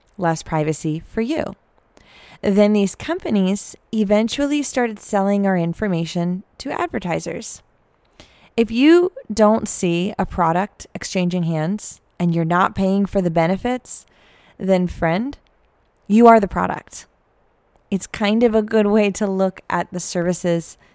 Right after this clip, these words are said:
and the products that you use. If you don't really see immediately who it's benefiting, or it's not benefiting the person using it, then the person using it is the product. The Web three concept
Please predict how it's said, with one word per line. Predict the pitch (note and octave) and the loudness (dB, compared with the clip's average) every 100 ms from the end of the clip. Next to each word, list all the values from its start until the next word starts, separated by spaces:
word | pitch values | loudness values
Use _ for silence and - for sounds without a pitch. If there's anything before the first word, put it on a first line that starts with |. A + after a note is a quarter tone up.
| _ _ - | _ _ -4
and | E3+ | -4
the | |
products | E3 - F3+ F3+ F#3 - | -4 -2 2 2 -2 -4
that | F3+ - | -4 0
you | F3+ | 0
use. | F3 E3+ D#3 - - | 0 0 -2 -4 -8
If | - _ | -14 _
you | F3+ | -6
don't | F#3 D4 - | 0 0 2
really | D4+ C4+ | 0 0
see | A3+ - A#3+ | -2 -2 0
immediately | G#3 G3+ G#3+ A3 - G3+ | 2 0 0 -2 -2 -4
who | F3 | -2
it's | G3 F3+ | -4 -6
benefiting, | E3 E3+ F#3+ A3 A#3 C#4 D4+ D#4+ - - - - _ - | -2 -2 0 -2 -2 -2 -4 -10 -18 -20 -20 -20 _ -4
or | G3+ | -4
it's | F#3 | -2
not | G3+ A3+ A#3+ | 2 2 4
benefiting | A3 A3 A#3 A#3 A3+ A3 | 4 4 0 -2 -2 -2
the | G#3 | -4
person | - G#3 G3 F#3+ F#3 | -4 -4 -2 -4 -2
using | F#3 F#3+ A#3+ | -2 -2 -2
it, | C4 D4+ - | -2 -6 -2
then | G3 | 0
the | F#3 | 0
person | F#3 G3 F3+ F#3 | -4 -6 -4 -4
using | F3+ F3+ F3 | -2 0 0
it | F3 D#3+ - | -2 -4 -4
is | F3+ F3 D3+ - - | -2 0 -2 -10 -8
the | E3+ | -8
product. | - D#3 D3+ - - - _ _ _ _ _ _ _ _ _ _ _ _ _ _ _ _ _ - | -6 -6 -6 -8 -16 -20 _ _ _ _ _ _ _ _ _ _ _ _ _ _ _ _ _ -2
The | G3+ | 0
Web | G3 A3 A3+ | 4 4 2
three | A3 - G3 G#3 G3+ | -2 -4 0 0 0
concept | - E3+ D#3+ D3+ E3 D3+ D#3+ - | -4 -4 -4 -4 -2 -4 -4 -14